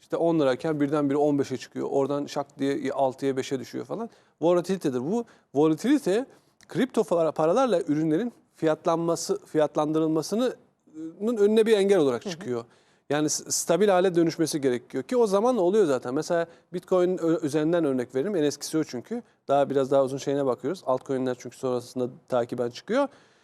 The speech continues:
Speaker 1: İlk çıktığı zamanlardaki volatiliteyle bugünkünü yüzdesel olarak,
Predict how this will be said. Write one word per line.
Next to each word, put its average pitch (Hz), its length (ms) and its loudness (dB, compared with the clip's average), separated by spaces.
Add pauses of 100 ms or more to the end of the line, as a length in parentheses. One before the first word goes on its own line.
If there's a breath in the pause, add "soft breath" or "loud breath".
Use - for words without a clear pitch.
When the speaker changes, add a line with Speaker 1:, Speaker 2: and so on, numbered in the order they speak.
(540 soft breath)
Speaker 1:
İlk 247 220 0
çıktığı 233 320 0
zamanlardaki 185 640 2
volatiliteyle 160 680 2
bugünkünü 185 460 -4
yüzdesel 139 420 0
olarak, 147 300 4